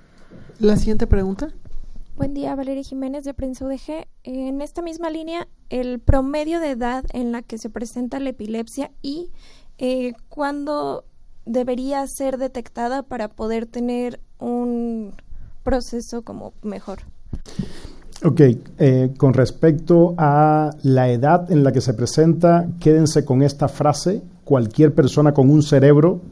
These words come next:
Speaker 3: es susceptible de en algún momento tener crisis epilépticas. Por lo tanto, la epilepsia es una enfermedad que se puede presentar desde el neonato recién nacido hasta el adulto mayor. En cualquier edad se puede presentar.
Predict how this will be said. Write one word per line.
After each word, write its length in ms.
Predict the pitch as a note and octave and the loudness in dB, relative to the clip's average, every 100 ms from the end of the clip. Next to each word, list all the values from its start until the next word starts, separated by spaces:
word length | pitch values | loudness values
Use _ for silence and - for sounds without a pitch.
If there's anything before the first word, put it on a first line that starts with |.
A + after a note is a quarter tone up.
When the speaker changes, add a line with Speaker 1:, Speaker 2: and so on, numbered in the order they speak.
| - | -6
Speaker 3:
es 120 | - A#2+ | 0 2
susceptible 600 | B2+ C3+ G2+ D3 D3 C3+ | 6 4 8 8 8 8
de 60 | |
en 60 | B2+ | 6
algún 220 | A#2+ C3 | 6 6
momento 300 | C3+ C3+ C3 | 8 8 6
tener 200 | A#2 B2 | 2 0
crisis 340 | A2+ A#2+ A2 C3+ | 2 -2 0 0
epilépticas. 600 | A#2 A#2 A2 G#2 - - - - - | 2 0 0 -6 -10 -16 -20 -20 2
Por 140 | C#3 | 4
lo 160 | A#2+ B2 | 4 4
tanto, 340 | C#3 C#3+ D#3 D#3 | 4 4 4 2
la 240 | E3+ B2 B2 | 2 2 2
epilepsia 480 | A#2+ B2 C#3 C3+ | 2 4 4 2
es 140 | D3+ D3 | 0 2
una 80 | D3 | 2
enfermedad 360 | C#3+ B2+ C3+ | 4 4 4
que 60 | C#3+ | 2
se 140 | C3 | 0
puede 220 | A2+ C#3 | 4 4
presentar 520 | C3+ - A#2 A2+ B2 A2+ | 4 0 -2 2 2 4
desde 360 | C3 B2+ C3 | 4 4 4
el 220 | B2 A2+ | 4 6
neonato 760 | B2 B2 B2 C3 D3+ D3+ G3+ C#4 - - | 6 6 6 6 6 8 6 6 -6 -6
recién 360 | A#2 A#2 B2 A#2+ | 0 2 4 4
nacido 460 | A#2 D#3 G3 A#3+ - - | 4 6 6 6 0 -2
hasta 240 | D3 - | -2 0
el 80 | C3 | 0
adulto 320 | A#2+ C#3 C3 | 2 2 2
mayor. 240 | B2+ G#2+ G2+ | 2 0 0
En 160 | B2+ A#2+ | 2 2
cualquier 680 | B2+ A2 G#2 - C#3 C#3+ - | 4 0 -2 4 4 4 0
edad 280 | C#3 A#2+ A#2+ | 0 2 0
se 160 | - A#2 | 0 2
puede 220 | C3 C3 | 4 4
presentar. 560 | B2 A#2 A2 G2+ G2+ | 2 -2 0 0 -4